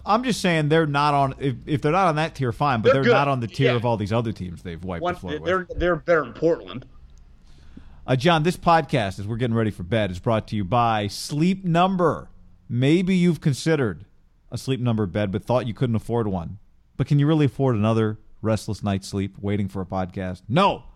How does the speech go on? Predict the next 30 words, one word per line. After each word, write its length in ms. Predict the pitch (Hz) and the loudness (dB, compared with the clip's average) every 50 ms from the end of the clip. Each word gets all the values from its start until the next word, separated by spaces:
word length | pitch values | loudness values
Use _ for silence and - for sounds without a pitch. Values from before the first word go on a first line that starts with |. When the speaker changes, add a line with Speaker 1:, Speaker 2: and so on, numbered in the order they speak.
| _ _ _ _ - - | _ _ _ _ -8 -4
Speaker 1:
There's 140 | 135 110 | -2 2
never 220 | 127 151 151 156 147 | 2 2 2 2 2
been 140 | 143 143 131 | 2 2 2
a 40 | |
better 220 | 117 131 127 123 110 | 4 2 2 0 0
time 280 | - 131 120 117 117 | 0 0 2 2 0
to 60 | 113 101 | -2 -2
save 260 | - 123 113 113 101 | 0 0 0 2 0
on 120 | 107 101 | -2 -2
proven 260 | - 120 117 104 107 | -2 -2 -2 -2 -2
quality 360 | 101 - 117 113 107 101 101 98 | -2 0 0 2 2 0 -2 -4
sleep. 340 | - - 117 113 101 - - - - - - | -4 -2 -2 -2 -2 -4 -10 -20 -18 -8 -2
Now, 260 | 123 131 143 156 160 | 0 2 4 4 4
during 300 | 156 143 143 135 135 123 | 4 2 2 0 2 0
the 40 | 117 | 0
Memorial 460 | 110 110 110 117 131 147 156 156 143 | 0 0 2 2 4 4 4 4 2
Day 180 | 131 135 123 117 | 2 2 0 0
sale 320 | - - 135 139 147 147 | 0 0 2 2 2 2
ongoing, 680 | 135 120 139 143 151 151 135 135 135 135 135 135 131 120 - - _ _ _ _ - 427 453 508 539 571 587 587 | 2 2 2 2 2 2 2 2 2 2 2 0 -2 -4 -8 -14 _ _ _ _ -8 -4 2 4 6 8 8 8
a 100 | 587 571 508 381 | 8 8 6 4
Speaker 2:
Woo! 40 | 262 | 2
Speaker 1:
Queen 440 | - 165 175 185 185 190 190 190 - | 0 0 2 2 2 2 2 0 0
three 260 | - 151 170 170 165 | 0 2 2 2 2
sixty 360 | - - 165 139 127 - 131 | 2 -2 -4 -4 -4 -6 -6
smart 360 | - - 139 139 135 135 127 | -4 -2 0 0 0 0 0
bed 180 | - 135 127 - | -2 -2 -2 -2
starts 340 | - 139 127 135 139 - - | -2 0 0 0 0 -2 -4
at 100 | 120 101 | -2 -2
only 220 | 101 95 95 92 | 0 0 0 0
nine 640 | 92 92 95 104 107 113 117 117 123 127 131 135 139 | 0 0 0 0 0 2 2 2 0 0 -2 -2 -6